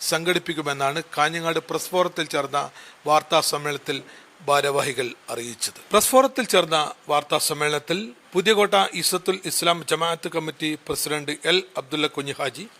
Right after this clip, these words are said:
ഉറൂസ് കമ്മിറ്റി ചെയർമാൻ അനീഫ് കുവൈത്ത്, ജമാഅത്ത് കമ്മിറ്റി ട്രഷറർ അബൂബക്കർ സൗദി, ജോയിന്റ് സെക്രട്ടറി കരീം കുശാൽ നഗർ, ഉറൂസ് കമ്മിറ്റി കൺവീനർ അബ്ദുല്ല പള്ളിവളപ്പിൽ, പ്രോഗ്രാം കമ്മിറ്റി കൺവീനർ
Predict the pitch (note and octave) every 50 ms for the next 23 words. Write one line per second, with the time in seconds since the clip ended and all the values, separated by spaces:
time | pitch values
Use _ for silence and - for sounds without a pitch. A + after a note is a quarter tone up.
0 | - - - - _ _ _ _ _ - F#3+ A3 B3 - - - G3 F#3+ F#3+ F#3
1 | F#3 F#3+ F#3+ F#3+ - - - - - - D#3+ D#3 D#3+ D#3 D#3 D#3+ D#3 D#3 E3 -
2 | - _ _ _ _ _ _ _ - C#3+ D3+ D#3+ E3+ F3 - - - E3 D#3 D#3+
3 | D#3+ D#3 - - G#3 G#3+ G#3+ - _ _ _ _ _ - _ _ _ _ _ _
4 | - - C3+ F#3 G3+ G#3+ A#3 A3+ A3+ G#3 - A3 G3+ G3 F3 F3 - F3 F3 E3+
5 | E3+ - - E3 D#3+ - - E3+ D#3+ E3+ D#3+ D#3 - - _ - - D#3 D3+ F3
6 | E3 D3 E3+ D#3 - - D3+ D3 C#3 - - D#3 D#3+ E3 D#3 F#3 G#3 G#3 G#3 -
7 | - - - - _ _ _ _ _ _ _ _ _ _ _ - F#3 F#3+ G3+ G3
8 | - - F3+ - - F3 - D3+ E3 E3 E3 D#3 - _ - D3+ D3+ D#3+ F3 F3
9 | E3+ - F3 E3 - E3+ E3 E3 E3+ E3+ F#3+ G3+ G3 - _ - F3+ A3 B3+ -
10 | - A3+ G3+ G3 F#3 D3+ F#3 - - E3+ E3+ E3+ E3+ F3 E3+ E3 E3 D3+ - -
11 | _ _ - D#3 D3+ D3 E3+ E3+ E3 D#3+ D#3+ D3+ D3 - - D3+ D3+ D#3 E3 D#3+
12 | E3 E3 E3 E3 - F#3 - - - F3 F#3+ F#3+ G3+ G#3 A3+ A3+ - - F3+ D#3+
13 | E3 E3 D#3 - E3 - D#3+ D3 D3+ D#3 D#3+ D#3 D#3 D#3